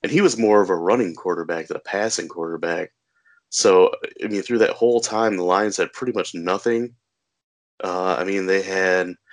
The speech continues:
a lot of guys towards the end of their career. Um, I mean, they had Eric Kramer had a few good seasons in the, in the early nineties for 'em. Uh, <laughs> they had Gary Danielson in the eighties,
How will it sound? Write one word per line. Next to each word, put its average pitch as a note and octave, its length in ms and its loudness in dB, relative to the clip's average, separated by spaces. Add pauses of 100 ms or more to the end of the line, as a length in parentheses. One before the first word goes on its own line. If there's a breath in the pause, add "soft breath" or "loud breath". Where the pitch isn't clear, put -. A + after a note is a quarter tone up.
(160 loud breath)
a C3 60 4
lot B2 180 4
of A#2+ 80 -2
guys A2 240 0
towards A#2 260 -2
the F#2 160 -4
end F#2+ 160 0
of G2+ 80 -2
their G2 220 2
career. G2 640 -6 (920)
Um, F2 540 -6 (2000)
I G2 80 -16
mean, F#2+ 200 -8
they F#2+ 80 -2
had G#2 200 -2
Eric B2+ 260 4
Kramer A2+ 520 0
had G#2 140 0
a G2 100 -2 (100)
few G#2 220 -4
good F#2+ 180 -2
seasons F#2+ 580 -4
in F2+ 120 -6
the, F2 260 -4 (480)
in G2 120 0
the G2 80 2
early F#2+ 340 0
nineties F2 420 -4
for F2 380 -6
'em. E2+ 200 -8 (680)
Uh, F2 360 -2
<laughs> - 40 -6
they A2+ 140 4
had G2+ 120 -6
Gary G2 280 0
Danielson F#2 560 -2
in F2 80 -8
the F2 140 -4
eighties, F2 520 -6